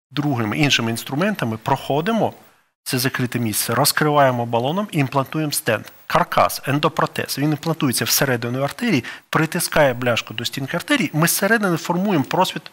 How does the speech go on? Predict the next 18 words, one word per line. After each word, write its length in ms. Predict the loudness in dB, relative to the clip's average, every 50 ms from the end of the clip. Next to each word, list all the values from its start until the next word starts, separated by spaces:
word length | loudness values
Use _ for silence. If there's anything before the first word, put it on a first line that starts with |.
| -20 -20 -20 -20 _ _ _
заново. 480 | -2 4 4 4 4 4 -2 -6 -10 -12 -16 -20 -20 _ _ -20 _ _ _ _
Тобто 260 | -8 -8 -4 -2 0
ми 160 | 2 2 4 4
відкриваємо 520 | 2 2 0 0 0 4 4 4 2 2
просвіт 380 | -2 -6 -6 -6 -6 -8 -6 -4
в 40 |
артерії 440 | -6 -6 -4 -4 -2 0 0 -2 -2 -6 -16 -18 -20 _ _ _ _ -4
і 280 | 2 2 4 4 2 -2 -8 -20 -20 -20 _ _ _ _ _ _ _ _ _ _ _ -6
перериваємо 720 | -2 2 4 4 4 4 4 4 6 6 6 4 2 -2
течію 460 | -2 -2 -2 -2 -2 -2 -2 -2 -2 -2
інфаркту. 460 | -4 -4 -2 -4 -4 -4 -4 -14 -18 -18 -20 -20 -20 -20 -20 _ -18 -8
Ми 300 | -4 -2 2 2 4 4
на-, 400 | 4 4 6 6 8 6 6 4 2 -2
не 280 | -2 0 2 2 2 2
даємо 680 | 2 0 2 2 2 2 2 2 2 0 0 -2 -4 -6
змогу 640 | -8 -4 -2 -2 0 0 0 0 0 -2 -4 -8 -10 -8
інфаркту 540 | -8 -6 -6 -2 2 2 2 2 0 -8 -8
пройти 460 | -4 -4 -4 -4 -2 -2 -2 -2